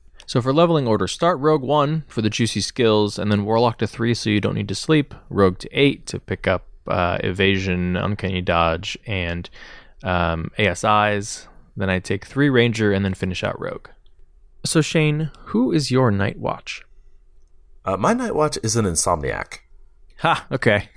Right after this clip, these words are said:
Speaker 2: Uh, if you can't sleep anyway, you might as well be useful. Uh, and so my, the, my, my Night Watch has decided that he will,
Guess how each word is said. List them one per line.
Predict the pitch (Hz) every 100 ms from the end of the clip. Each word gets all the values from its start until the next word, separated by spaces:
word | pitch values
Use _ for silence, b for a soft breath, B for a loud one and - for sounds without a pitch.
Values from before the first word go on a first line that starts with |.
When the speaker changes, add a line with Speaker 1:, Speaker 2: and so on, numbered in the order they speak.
| -
Speaker 2:
Uh, | - 87 85
if | 87
you | 110
can't | - 202
sleep | - 175 156
anyway, | 135 98 87 101 120 -
you | 98
might | 101 143
as | 127
well | 127
be | 117
useful. | 107 85 85 - 58 60 - - -
Uh, | 85 82 80 -
and | 90 85
so | - 147 123 104 131 113
my, | 92 90 71
the, | 87 95 87 85 -
my, | 95 95 - -
my | 92
Night | 87 90 92
Watch | 120 131
has | - 90 85
decided | 82 - 82 92 127
that | 110 101 -
he | 117 113
will, | 107 110 110 113